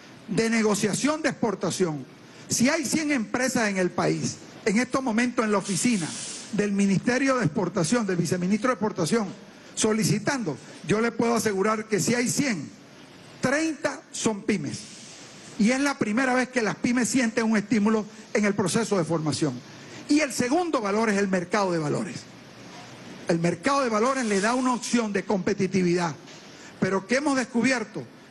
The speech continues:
que había desconocimiento de la ley, que hemos descubierto que no se conocía, había desconfianza. ¿Qué es lo que nosotros le estamos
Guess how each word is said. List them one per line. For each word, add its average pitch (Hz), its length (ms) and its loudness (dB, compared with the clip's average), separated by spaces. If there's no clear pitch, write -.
que 202 80 0
había 208 200 4
desconocimiento 196 800 2
de 165 60 2
la 156 100 0
ley, 156 280 0
que 226 80 4
hemos 247 200 2
descubierto 226 640 0
que 208 100 4
no 214 120 4
se 240 160 0
conocía, 214 500 2
había 196 180 2
desconfianza. 208 800 0
¿Qué 226 140 4
es 277 60 4
lo 277 120 2
que 247 100 0
nosotros 226 460 0
le 240 80 2
estamos 240 320 0